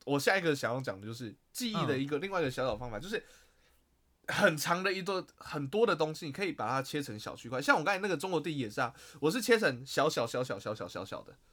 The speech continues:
Speaker 2: 嗯。
Speaker 1: 像东北有三省嘛，黑龙江、
Speaker 2: 黑龙江。
Speaker 1: 吉林、辽宁省。
Speaker 2: 哦。
Speaker 1: 那东北嘛，冬天就很冷嘛，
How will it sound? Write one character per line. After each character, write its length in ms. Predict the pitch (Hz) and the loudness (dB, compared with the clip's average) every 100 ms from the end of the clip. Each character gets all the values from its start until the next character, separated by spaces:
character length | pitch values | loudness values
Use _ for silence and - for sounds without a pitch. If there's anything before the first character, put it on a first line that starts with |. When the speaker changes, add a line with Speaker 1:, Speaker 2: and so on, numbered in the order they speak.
| - | -8
Speaker 2:
嗯。 440 | 139 131 123 117 - | -6 -6 -10 -14 -2
Speaker 1:
像 300 | - 254 - _ _ _ _ _ - | 4 4 2 _ _ _ _ _ 8
东 200 | 254 254 | 8 10
北 160 | 175 | 10
有 100 | 160 | 10
三 240 | 127 165 170 | 6 2 2
省 160 | 123 | -2
嘛， 160 | 98 - _ _ | -4 -14 _ _
黑 240 | - 202 | 6 10
龙 240 | 214 160 151 | 10 8 4
江、 280 | 160 160 165 | 2 2 6
Speaker 2:
黑 160 | 220 | 8
龙 240 | 208 175 175 | 10 8 8
江。 380 | 180 185 196 190 _ - | 8 6 2 -4 _ -8
Speaker 1:
吉 300 | - 139 160 | -2 0 4
林、 360 | 170 120 113 131 | 4 2 -2 -6
辽 300 | 127 113 123 | 0 4 4
宁 280 | 135 95 127 _ _ _ _ _ | 2 -6 -14 _ _ _ _ _
省。 320 | - - - 104 | -10 -4 -2 -2
Speaker 2:
哦。 80 | - _ _ | -6 _ _
Speaker 1:
那 80 | 143 | 2
东 240 | 196 214 | 4 6
北 120 | 202 131 | 6 4
嘛， 140 | 104 | 2
冬 160 | 131 170 | -2 -2
天 140 | 175 | 0
就 100 | 175 | 0
很 160 | 139 120 | 0 -4
冷 140 | 101 | -8
嘛， 160 | 104 | -12